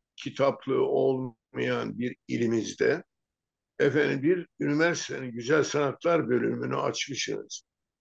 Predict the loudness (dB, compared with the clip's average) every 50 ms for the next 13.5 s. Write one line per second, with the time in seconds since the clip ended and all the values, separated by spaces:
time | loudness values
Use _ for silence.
0 | _ 0 0 0 0 0 -2 -4 -4 -2 -2 -2 -2 -2 -2 -2 -2 -4 -4 -6
1 | -8 -6 -4 -2 -2 -2 -2 -4 -6 _ _ _ _ _ _ _ _ _ _ _
2 | _ 0 4 4 4 4 2 -2 -10 -12 -6 -4 -2 0 2 0 0 2 2 2
3 | 2 2 0 2 4 4 4 4 4 0 -2 _ _ -2 0 2 0 -2 -2 -4
4 | -10 -16 _ -2 0 0 2 2 2 2 2 2 4 4 2 2 2 0 0 0
5 | -2 -6 -8 -10 -12 -10 -4 2 2 2 2 2 0 -4 -4 -4 -4 -4 -4 -6
6 | -8 -10 _ _ _ _ _ _ _ _ 2 4 6 6 4 4 4 2 2 2
7 | 2 2 0 -2 -6 -6 -6 -8 -6 0 0 2 2 2 0 -4 -6 -6 -8 -10
8 | -8 -6 -4 -4 -2 -2 -2 -2 -4 -6 -8 _ _ _ _ -14 -12 -12 -12 -12
9 | -14 _ _ _ -10 -6 -2 -2 -2 -2 -2 -2 -2 -2 0 -2 -2 -2 -2 -2
10 | -2 0 0 0 0 0 -2 -6 _ _ _ _ _ _ _ 0 2 2 4 4
11 | 2 0 0 -4 -6 _ _ -2 -2 -2 -2 -4 -6 -10 -8 -8 -8 -8 -10 -12
12 | -12 -12 -10 -10 -10 -10 -10 _ _ -14 -10 -6 -6 -6 -4 -4 -8 -6 -4 -6
13 | -6 -2 -2 -2 -2 -2 -2 -6 -8 -10